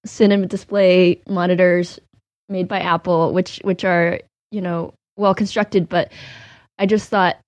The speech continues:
'Hey, I feel so disconnected from the real physical world now.' And the only thing that's sort of getting me out there and, and going hiking or doing things with my friends is really Instagram. So I can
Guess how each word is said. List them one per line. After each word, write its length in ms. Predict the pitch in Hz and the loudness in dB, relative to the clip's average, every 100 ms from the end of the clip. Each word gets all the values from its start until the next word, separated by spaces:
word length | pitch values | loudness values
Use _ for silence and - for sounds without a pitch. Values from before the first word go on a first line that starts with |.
| _ _ | _ _
'Hey, 240 | - 214 190 | -2 2 2
I 120 | 180 | 2
feel 280 | 180 269 330 | 0 -2 -4
so 280 | - 185 185 | 0 0 0
disconnected 800 | 208 - - 160 165 - 147 160 | -2 -6 -6 -8 -10 -10 -10 -10
from 380 | - 170 160 | -6 -4 -2
the 100 | 165 | -2
real 340 | 170 175 170 165 | 0 0 0 -2
physical 540 | 165 185 170 - 160 | -4 -6 -6 -6 -6
world 360 | 143 147 170 214 | -4 -2 -2 -2
now.' 340 | 247 262 311 - - - - - | 0 2 0 -2 -16 -20 -20 -12
And 300 | - 185 185 | -2 0 2
the 140 | 185 - | 2 4
only 260 | 196 233 | 4 4
thing 340 | 247 208 185 185 | 4 4 4 4
that's 220 | 170 156 | 0 -2
sort 180 | - 185 | 0 0
of 160 | 180 165 | 0 -2
getting 280 | 196 190 | -4 -2
me 160 | 202 190 | -4 -4
out 260 | - 175 - | -2 -2 -2
there 460 | - 170 165 165 160 | 0 2 2 2 -2
and, 540 | 180 165 165 160 160 - | -4 -2 0 -2 -2 -4
and 380 | 170 165 160 147 _ _ _ _ _ _ - | -2 -2 -2 -6 _ _ _ _ _ _ -8
going 260 | 185 160 165 | -2 0 0
hiking 480 | 196 190 - 180 175 | 0 -2 0 -2 0
or 80 | 165 | 0
doing 260 | 180 170 | 0 0
things 240 | 175 170 156 | 0 -4 -4
with 120 | - | -6
my 120 | 156 | -6
friends 480 | - 233 208 185 185 | -2 0 2 2 2
is 200 | 185 185 | 0 2
really 280 | 196 185 180 | 4 4 4
Instagram. 640 | 214 220 - 196 165 139 165 | 2 0 0 0 0 0 -2
So 120 | 190 | 0
I 80 | 170 | 0
can 300 | 214 170 | 0 -4